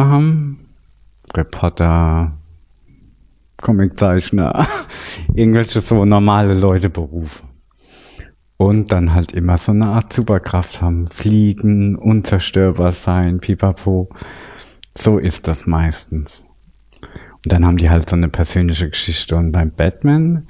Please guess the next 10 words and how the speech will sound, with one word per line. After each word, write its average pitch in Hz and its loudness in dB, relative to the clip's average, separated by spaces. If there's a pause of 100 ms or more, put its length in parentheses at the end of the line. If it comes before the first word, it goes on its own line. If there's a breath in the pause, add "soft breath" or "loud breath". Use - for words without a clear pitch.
(380 loud breath)
ist 92 -2
es 92 -2
ja 87 2
komplett 90 0
umgekehrt. 78 0
Er 67 -2
ist - -8
nämlich 85 0
ja 78 0
reich 92 -2